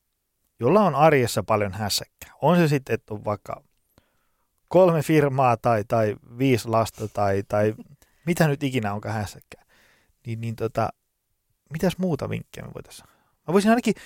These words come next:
sen antaa, tuli itsellä mieleen, että, että tota, jos siellä on joku nyt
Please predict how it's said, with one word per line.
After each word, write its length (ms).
sen 220
antaa, 520
tuli 260
itsellä 280
mieleen, 500
että, 260
että 120
tota, 360
jos 220
siellä 220
on 80
joku 260
nyt 160